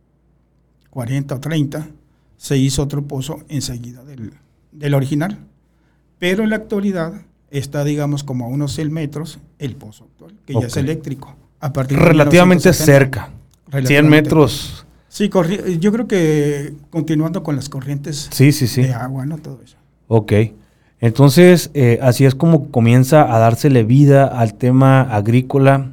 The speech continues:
Speaker 2: en la costa de Hermosillo. Ahorita hay un hato ganadero importante por allá, ¿no?
Speaker 1: Sí, de hecho, por ejemplo, el Sapo viene siendo la doceava zona administrativa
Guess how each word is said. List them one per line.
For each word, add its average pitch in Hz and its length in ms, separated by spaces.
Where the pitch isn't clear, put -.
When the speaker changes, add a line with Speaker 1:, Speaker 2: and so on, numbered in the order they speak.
Speaker 2:
en 104 220
la 95 140
costa 113 600
de 110 300
Hermosillo. 101 460
Ahorita 131 400
hay 147 180
un 151 340
hato 120 240
ganadero 117 320
importante 117 640
por 101 180
allá, 101 240
¿no? 131 200
Speaker 1:
Sí, 135 480
de 147 280
hecho, 165 220
por 165 120
ejemplo, 170 580
el 135 140
Sapo 190 400
viene 165 260
siendo 170 400
la 143 180
doceava 156 500
zona 151 300
administrativa 151 800